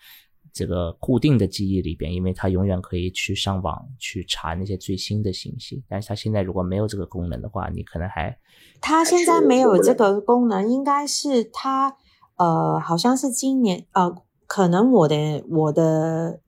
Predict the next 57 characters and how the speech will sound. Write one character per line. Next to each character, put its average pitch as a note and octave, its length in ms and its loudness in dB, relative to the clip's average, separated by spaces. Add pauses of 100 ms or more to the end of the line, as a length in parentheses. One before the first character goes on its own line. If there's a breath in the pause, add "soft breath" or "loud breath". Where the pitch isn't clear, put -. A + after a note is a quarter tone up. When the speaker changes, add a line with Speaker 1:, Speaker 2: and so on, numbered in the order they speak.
Speaker 2:
资 A3+ 280 0
料 F3 520 4
不 E3 120 2
对 F3+ 200 6
的 D3+ 120 2
哦， C3 160 0
这 A#3 100 2
个 G#3+ 100 6
只 F#3 200 2
是 A3+ 160 2
我 D#3+ 160 4
自 - 80 -6
己 F3+ 160 4
知 D#3+ 180 -6
道 D3+ 280 2
而 B2+ 60 -4
已。 - 220 -6 (480 soft breath)
呃， D3+ 440 0
因 A#3 100 4
为 C#4 80 6
我， A3+ 360 4
Speaker 1:
嗯。 - 80 -2
Speaker 2:
我， D#3 300 4
我 E3 260 0
去， G3 600 4 (520)
本 D#3+ 160 2
来 D#3+ 180 0
尝 E3+ 320 -2
试 G#3 160 0
想 D3+ 260 -4 (240)
跟 G#3 160 4
他 G#3 160 -2
说 G3+ 300 2
，“你 D#3+ 80 2
可 G3 160 0
以 F#3+ 140 6
去 F3+ 320 2 (240 loud breath)
看 G3 200 2
这 F#3 120 0
个 F3 80 -2
website F3 680 0 (200)
给 D#3 200 2
我， D#3 360 -2
然 D3 100 -2
后 D#3+ 160 2
告 D#3+ 240 0
诉 E3+ 200 -6
我 C3+ 100 -4
他 E3 180 -4
在 E3 100 2
说 E3+ 200 -2
什 E3 120 -6
么” C#3 140 -6
的 C#3 100 -2
时 C#3+ 160 -4
候， D3 140 -2
Speaker 1:
嗯。 - 40 -12